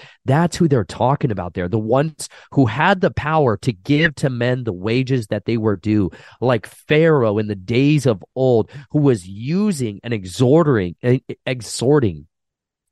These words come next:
their brothers. The Egyptians were extorting from the Israelites this slave labor. They were literally making them practice inurement, where they were putting their children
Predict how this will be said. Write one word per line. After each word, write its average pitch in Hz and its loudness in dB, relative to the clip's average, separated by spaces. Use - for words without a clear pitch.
their 117 4
brothers. 110 0
The 110 0
Egyptians 113 -2
were 104 0
extorting 135 0
from 147 -2
the 127 4
Israelites 120 0
this 123 -2
slave 131 0
labor. 113 -2
They 120 -2
were 131 2
literally 160 -2
making 135 -4
them 104 -2
practice 151 -2
inurement, 113 0
where 123 -4
they 120 -4
were 104 -8
putting 180 -2
their 127 -2
children 110 -2